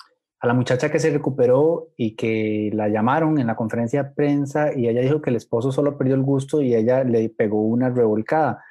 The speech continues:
Lo mismo, podrían haber otros elementos en juego, inclusive el estado del sistema inmune, de pronto el de él estaba más sólido, puede ser, ¿cierto?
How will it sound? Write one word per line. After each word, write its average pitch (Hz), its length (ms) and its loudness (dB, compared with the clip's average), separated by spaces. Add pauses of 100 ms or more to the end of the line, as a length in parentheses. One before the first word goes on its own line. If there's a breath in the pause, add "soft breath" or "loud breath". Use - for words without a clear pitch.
(200 loud breath)
Lo 117 100 2
mismo, 135 400 2
podrían 117 260 0
haber 139 160 2
otros 147 220 -2
elementos 127 400 0
en 135 120 0
juego, 160 240 2
inclusive 135 520 0
el 139 80 2
estado 131 440 0
del 123 160 -2
sistema 123 640 -2
inmune, 147 480 2
de 107 80 -2
pronto 123 440 -2
el 120 100 2
de 120 140 4
él 123 80 2
estaba 123 340 -2
más 120 200 -6
sólido, 156 500 0
puede 117 200 2
ser, 156 160 0
¿cierto? 165 440 -4